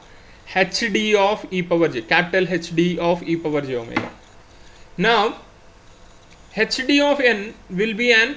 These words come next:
infinite duration discrete time signal defined for all values of n in the range minus infinity to plus infinity. Since H D of n is an infinite duration signal,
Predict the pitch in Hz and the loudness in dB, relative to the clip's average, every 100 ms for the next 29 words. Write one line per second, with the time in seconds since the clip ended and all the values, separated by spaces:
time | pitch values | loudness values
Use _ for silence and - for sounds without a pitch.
0 | - - 196 185 254 247 254 233 214 214 | -10 -8 -6 0 2 4 4 2 0 2
1 | 214 208 226 208 175 - 185 175 170 170 | 4 2 -2 -2 -2 0 0 2 2 2
2 | 165 143 208 339 - - - 175 190 240 | -2 -4 -6 -8 -16 -12 -2 2 4 4
3 | 247 - 247 - - - 160 196 240 254 | 2 2 -2 -2 -10 -10 -2 4 4 4
4 | 220 202 208 196 196 175 165 170 190 185 | 4 4 2 0 0 2 0 -2 -6 -4
5 | 180 175 170 170 160 196 - - 165 175 | 2 4 4 4 0 -6 -12 -6 0 2
6 | 190 196 196 175 175 165 165 165 - 175 | 2 -4 -4 -4 -4 -4 -4 -6 -4 -4
7 | - 147 127 143 120 139 - - - - | -4 -8 -10 -14 -14 -18 -20 -20 -20 -20
8 | - - - - - - - - - - | -20 -20 -20 -20 -20 -20 -20 -20 -20 -20
9 | - - - - - - - - - - | -20 -20 -20 -20 -20 -20 -20 -20 -20 -20
10 | - - - - - - 311 370 - - | -20 -20 -20 -20 -8 -4 -2 -4 -8 -6
11 | - 214 - 254 277 277 269 - - - | -2 -2 0 2 2 2 -2 -8 -18 -2
12 | 214 240 233 233 220 233 220 202 196 247 | 0 0 -2 -6 0 2 2 -2 -2 2
13 | 254 262 220 220 202 196 170 143 131 | 4 4 4 4 2 0 -6 -8 -12